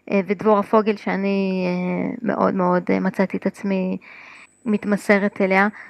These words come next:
וכמובן עוד רבים ורבות, אה, אלה רק שמות ספורים. אני חושבת שמה שיש להציע, אה, לתרבות יידיש, אה, באמת, אה, הוויה שהיא מאוד מקומית ומאוד,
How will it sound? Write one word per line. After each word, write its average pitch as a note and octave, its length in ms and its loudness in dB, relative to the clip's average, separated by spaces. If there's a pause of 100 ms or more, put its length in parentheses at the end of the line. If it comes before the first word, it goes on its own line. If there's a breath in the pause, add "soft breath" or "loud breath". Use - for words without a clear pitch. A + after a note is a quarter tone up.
(140)
וכמובן A3 580 2
עוד A3+ 160 0
רבים G#3 340 0
ורבות, G#3 560 0
אה, F#3 460 -2
אלה F#3 140 -4
רק F#3+ 140 -4
שמות G3+ 360 -4
ספורים. F#3+ 480 -2 (720 loud breath)
אני G3+ 120 4
חושבת - 240 0
שמה B3 260 0
שיש A#3+ 300 -6
להציע, A#3+ 440 0 (440)
אה, F#3+ 240 -2
לתרבות G#3+ 720 -4
יידיש, A#3+ 340 2 (320)
אה, G3+ 220 2
באמת, G3 480 2 (560 loud breath)
אה, G#3 220 4
הוויה G#3 480 6
שהיא G3+ 420 0
מאוד G#3 280 6
מקומית B3 560 2
ומאוד, G#3 380 2